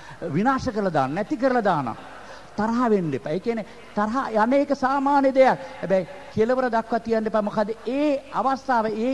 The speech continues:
ඉඩස්ස නිසා සතුරු ඔබ තුළට ඇතුල් වෙන්න පුළුවන්. මේ දේ මම ගිය පාරක් කතා කරා පොඩ්ඩක් වැඩි මිව්ව කරා එච්චරයි.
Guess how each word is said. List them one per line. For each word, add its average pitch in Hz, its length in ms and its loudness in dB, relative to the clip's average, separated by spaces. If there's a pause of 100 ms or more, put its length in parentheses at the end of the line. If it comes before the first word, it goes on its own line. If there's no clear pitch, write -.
(140)
ඉඩස්ස 254 320 4 (120)
නිසා 226 320 2
සතුරු 214 420 4
ඔබ 196 140 4
තුළට 202 200 2
ඇතුල් 170 300 -2
වෙන්න 139 220 0
පුළුවන්. 117 300 -6 (3750)
මේ 139 160 0
දේ 147 120 -4
මම 135 180 -6
ගිය 139 160 -6
පාරක් 139 300 -4
කතා 139 280 -4
කරා 143 220 -4
පොඩ්ඩක් 143 340 -2
වැඩි 143 240 -2 (300)
මිව්ව 135 160 -4 (100)
කරා 123 160 -8
එච්චරයි. - 360 -12